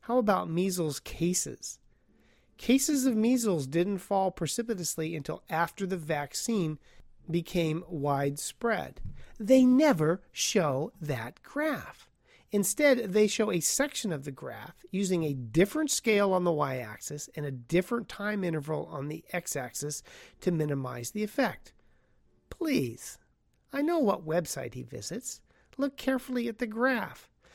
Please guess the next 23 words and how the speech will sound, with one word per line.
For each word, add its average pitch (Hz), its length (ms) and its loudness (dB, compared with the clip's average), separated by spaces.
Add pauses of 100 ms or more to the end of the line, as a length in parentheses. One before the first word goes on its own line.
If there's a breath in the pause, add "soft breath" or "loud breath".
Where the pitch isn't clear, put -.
(220 soft breath)
Cases 247 380 2
went 196 280 0
from 175 160 -4
about 151 400 2
four 196 340 -4
hundred 185 260 0
and 147 100 -6
fifty 170 320 -2
per 147 160 -6
hundred 135 340 -6
thousand 120 500 -8
to 143 100 -6
three 254 340 0
hundred 156 280 -2
per 135 120 -12
hundred 127 300 -10
thousand 127 480 -10 (400 loud breath)
from 151 240 -2
nineteen 170 440 -4
thirty-four 151 760 -4
to 139 140 -8
nineteen 127 480 -8
sixty-two. - 800 -14